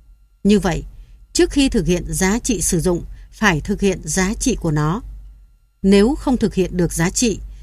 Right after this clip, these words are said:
sẽ không thực hiện được giá trị sử dụng. Như vậy,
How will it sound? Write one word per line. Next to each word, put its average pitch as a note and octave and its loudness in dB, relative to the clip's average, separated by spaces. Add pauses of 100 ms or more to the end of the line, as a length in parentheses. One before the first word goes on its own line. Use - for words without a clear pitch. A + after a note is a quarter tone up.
(100)
sẽ G3+ 0
không C#4+ 0
thực - -2
hiện F#3 -2
được F#3 2 (160)
giá F#3 0
trị E3 -2
sử D3+ -2
dụng. E3 -2 (1040)
Như G#3+ 6
vậy, F3 -2